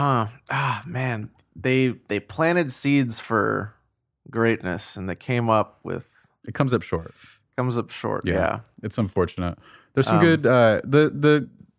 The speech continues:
Speaker 2: things that I'm gonna walk away from this movie are, uh, the couple set pieces that I really liked. The finale I enjoyed for the most part, even if some of the action does get tedious and bogged down. There's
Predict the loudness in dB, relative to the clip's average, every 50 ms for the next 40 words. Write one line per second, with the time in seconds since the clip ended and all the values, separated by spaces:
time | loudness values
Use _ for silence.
0 | _ _ 0 2 4 4 4 4 4 4 4 4 6 6 6 6 6 4 4 2
1 | 2 2 2 2 2 2 2 0 0 2 4 4 4 4 4 4 4 4 2 0
2 | -4 _ _ _ _ _ _ _ _ _ _ _ _ _ _ -2 0 2 2 2
3 | 2 0 -2 -2 0 0 0 0 -2 -4 -4 -4 -4 -4 -2 -2 -2 -2 -2 -2
4 | -4 -4 -2 0 0 2 2 4 4 4 4 2 2 2 2 0 -2 -6 -12 -16
5 | -16 -8 -2 -2 0 0 -2 -2 -2 -2 0 2 2 2 2 2 2 2 2 2
6 | 2 2 2 2 2 2 0 -2 -2 0 0 0 0 -2 -2 -2 0 0 0 -2
7 | -2 0 0 0 0 -2 -4 -2 0 2 2 2 2 0 -2 -4 -6 -6 -4 -2
8 | -2 -2 -2 -2 0 0 0 -2 -4 _ _ _ _ _ _ _ _ _ _ _
9 | -6 -4 -2 0 0 0 0 0 -2 -2 0 0 0 0 0 -2 -4 -4 -2 -2
10 | 0 -2 -2 -2